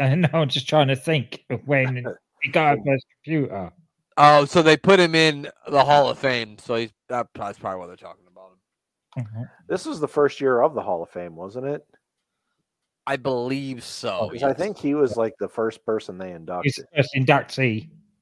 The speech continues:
Speaker 3: Yeah. I believe that is, ah, is correct. I might have had a little bit too much of wine tonight. I, I mean, we almost, we almost did polish off two bottles, so.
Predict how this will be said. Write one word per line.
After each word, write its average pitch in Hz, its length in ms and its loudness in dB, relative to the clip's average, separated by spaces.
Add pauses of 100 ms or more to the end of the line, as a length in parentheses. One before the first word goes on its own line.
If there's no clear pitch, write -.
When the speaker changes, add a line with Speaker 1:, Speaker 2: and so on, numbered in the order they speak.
(200)
Speaker 3:
Yeah. 80 280 -20 (1080)
I - 520 -20
believe 113 480 -12
that 98 180 -12
is, 101 240 -20 (400)
ah, - 380 -6 (100)
is 110 400 -18
correct. 87 520 -20 (840)
I - 20 -20
might 120 200 -12
have 82 100 -12
had 90 100 -10
a 85 60 -16
little 98 220 -8
bit 92 220 -12
too 107 140 -10
much 95 280 -14
of 87 100 -12
wine 101 420 -8
tonight. 90 460 -20 (240)
I, 92 100 -20 (540)
I 120 60 -8
mean, 117 180 -6
we 127 100 2
almost, 113 360 2 (220)
we 139 60 0
almost 139 240 0
did 127 180 -4
polish 98 400 -6
off 101 220 -2
two 110 160 -14
bottles, 87 640 -8
so. 78 340 -18